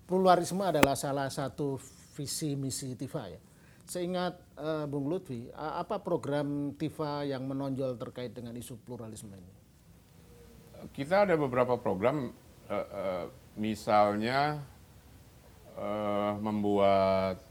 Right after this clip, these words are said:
Speaker 2: eh, diskusi publik atau melakukan, eh, advokasi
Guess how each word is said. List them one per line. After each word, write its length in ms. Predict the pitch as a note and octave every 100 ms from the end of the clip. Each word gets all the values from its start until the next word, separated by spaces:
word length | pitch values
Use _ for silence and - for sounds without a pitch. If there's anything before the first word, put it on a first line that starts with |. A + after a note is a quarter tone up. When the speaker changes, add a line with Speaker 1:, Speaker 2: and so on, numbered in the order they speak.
| -
Speaker 2:
eh, 320 | - F2 E2 - E2
diskusi 480 | F#2 - F#2 F#2 E2+
publik 760 | B2 A#2 A2 A2 G#2+ G#2+ G#2
atau 300 | - F2 F#2
melakukan, 1300 | F2 F2+ F2 F2 E2+ E2+ F2 E2 - F2 E2+ E2+ E2+ E2 - - - - - - - - -
eh, 300 | - D#2+ E2+ D2+
advokasi 800 | F2+ F2+ F2+ G2+ G#2 A2 F#2+ F#2